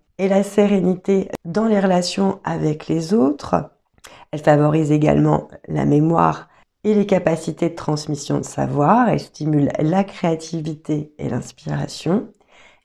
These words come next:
Et bien sûr, elle attire la richesse, la réussite et la prospérité et incite à la générosité et au partage. Et puis, pour le mois de janvier, là en revanche, bah, vous avez eu de l'aventurine, hein,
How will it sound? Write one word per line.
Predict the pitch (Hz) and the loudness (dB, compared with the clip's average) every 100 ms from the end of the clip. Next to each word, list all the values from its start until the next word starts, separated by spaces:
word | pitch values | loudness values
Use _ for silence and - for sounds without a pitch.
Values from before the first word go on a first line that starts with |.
| _ - | _ -4
Et | 185 | 0
bien | 185 | 0
sûr, | 180 208 185 | 0 0 2
elle | 165 | 2
attire | 160 160 156 - | 2 2 2 4
la | 208 | 4
richesse, | 208 165 - 139 185 - - | 4 2 4 4 4 0 -6
la | 185 196 | -2 2
réussite | 170 160 175 147 | 0 -2 -2 0
et | |
la | 143 | 0
prospérité | - 151 - 151 - - - 202 - - _ _ | -2 -8 -6 -6 -6 -10 -4 -4 -4 -12 _ _
et | - 208 | -2 -2
incite | 185 - 175 156 - | -2 -8 -12 -12 -12
à | 196 | -6
la | 208 196 | -4 -4
générosité | 175 175 151 147 139 143 214 226 - 151 | -4 -6 -6 -6 -8 -8 -6 -6 -8 -12
et | - | -8
au | 226 - - _ _ _ | -6 -6 -10 _ _ _
partage. | - 180 _ _ - _ _ - - - _ _ _ _ _ _ _ - | -12 -12 _ _ -20 _ _ -16 -16 -16 _ _ _ _ _ _ _ -20
Et | 208 | -20
puis, | 208 233 233 | -10 -4 -4
pour | - - 392 | -6 -8 -4
le | 330 - | -4 -4
mois | 269 302 | -4 -4
de | |
janvier, | 196 160 151 147 - - | -6 -8 -8 -8 -10 -10
là | - 226 | -10 -8
en | 170 147 | -6 -6
revanche, | 147 165 - - - | -8 -10 -12 -16 -12
bah, | - 190 | -12 -10
vous | - - | -12 -12
avez | - - | -12 -12
eu | 156 - 214 302 _ 180 | -12 -10 -10 -12 _ -6
de | 202 | -2
l'aventurine, | 127 - 196 - - 143 143 - - | -2 -2 -4 -8 -10 -10 -8 -10 -12
hein, | - | -16